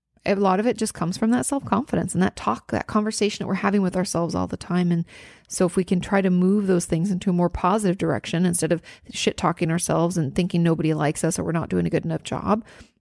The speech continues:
let's challenge that a little bit. Let's get in there. Let's maybe think of a more balanced thought where it's like, "You know, I actually, I am pretty good at my job, or I am doing okay at school, you know, 'cause I did get decent grades, or I did, you know, get the job, so they gave it to me 'cause they clearly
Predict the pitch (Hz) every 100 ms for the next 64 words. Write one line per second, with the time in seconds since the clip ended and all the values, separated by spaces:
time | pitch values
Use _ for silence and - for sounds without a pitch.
0 | - 269 - 196 254 220 180 131 165 160
1 | 160 165 - 156 - - - - 208 262
2 | 196 160 160 170 - 180 180 190 196 -
3 | - - _ 233 214 214 214 190 180 233
4 | 208 - 180 190 185 - 175 - - -
5 | _ _ _ _ 247 277 381 392 - -
6 | 226 220 - - 226 277 370 330 392 -
7 | 214 175 185 226 - 160 156 - - 185
8 | 180 - 208 277 247 185 170 - - -
9 | 190 175 175 165 185 220 254 214 - 170
10 | 170 170 170 185 190 185 240 226 - -
11 | _ 202 180 165 214 262 - 185 - -
12 | 202 - 175 156 135 160 208 - 160 151
13 | 190 170 - 160 - 196 214